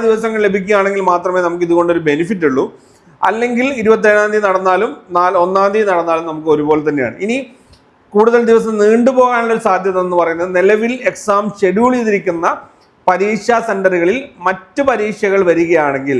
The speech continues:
മാത്രമാണ് ഇത്തരത്തിൽ നീണ്ടുപോകാനുള്ള സാധ്യത. നിലവിൽ അത്തരമൊരു സാഹചര്യമില്ല. അതുകൊണ്ട് തന്നെ ഇരുപത്തേഴാം തീയതി നടക്കാനുള്ള പരീക്ഷ മുപ്പതാം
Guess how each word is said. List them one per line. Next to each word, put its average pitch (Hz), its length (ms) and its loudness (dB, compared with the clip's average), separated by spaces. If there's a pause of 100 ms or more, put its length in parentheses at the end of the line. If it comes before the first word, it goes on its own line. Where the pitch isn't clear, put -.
(220)
മാത്രമാണ് 170 480 0
ഇത്തരത്തിൽ 156 320 -2 (120)
നീണ്ടുപോകാനുള്ള 160 600 0 (100)
സാധ്യത. 127 300 0 (360)
നിലവിൽ 226 400 2 (720)
അത്തരമൊരു 185 480 0 (100)
സാഹചര്യമില്ല. 147 680 0 (1160)
അതുകൊണ്ട് 247 340 2
തന്നെ 170 200 -2 (600)
ഇരുപത്തേഴാം 226 840 2
തീയതി 226 300 2
നടക്കാനുള്ള 190 560 0 (100)
പരീക്ഷ 147 320 -2 (920)
മുപ്പതാം 190 440 0